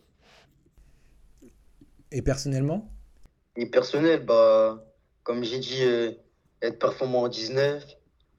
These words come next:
Speaker 2: intégrer le groupe, euh, réserve, et, euh, être, être performant en réserve, et après, bah, aller plus haut.
Speaker 1: Tu, tu, tu te fixes aucu-, aucune barrière, du coup, de toute façon ?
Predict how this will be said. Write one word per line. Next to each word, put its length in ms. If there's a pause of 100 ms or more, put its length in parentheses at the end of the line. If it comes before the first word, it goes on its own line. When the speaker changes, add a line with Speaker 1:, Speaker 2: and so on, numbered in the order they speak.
(240)
Speaker 2:
intégrer 460
le 140
groupe, 300
euh, 120
réserve, 500 (1040)
et, 320
euh, 340
être, 140 (1600)
être 160
performant 460
en 40
réserve, 440 (240)
et 20
après, 320
bah, 280 (120)
aller 200
plus 200
haut. 220 (840)
Speaker 1:
Tu, 140
tu, 180
tu 140
te 40
fixes 220
aucu-, 260
aucune 300
barrière, 300
du 100
coup, 160
de 80
toute 200
façon ? 260